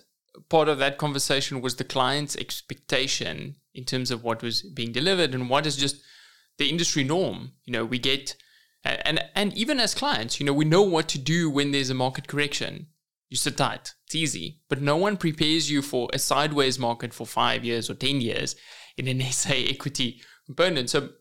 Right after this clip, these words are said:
my, I guess my question is, what were your clients expecting when they were engaging with you? Was it that, like, "Hey, I'm here to deliver better returns for you,"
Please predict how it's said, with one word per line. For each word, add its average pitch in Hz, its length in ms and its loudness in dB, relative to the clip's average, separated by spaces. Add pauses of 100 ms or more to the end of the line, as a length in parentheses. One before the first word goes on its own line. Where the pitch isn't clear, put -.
(100)
my, 143 200 0
I 147 40 0
guess 175 220 0
my - 80 0
question 175 360 2
is, 139 160 0 (360)
what 170 160 2
were 240 80 2
your 226 100 6
clients 160 380 0
expecting 151 640 0
when 131 160 0
they 123 140 2
were 120 100 -2
engaging 117 560 0
with 107 220 -10
you? 110 100 -6
Was 123 300 2
it 143 140 0
that, 123 240 2 (300)
like, - 220 -8
"Hey, 123 400 0 (380)
I'm 117 400 -4 (120)
here 135 220 2
to 135 160 -6
deliver 120 340 0
better 117 280 -2
returns 117 440 -2
for - 120 -10
you," - 260 -10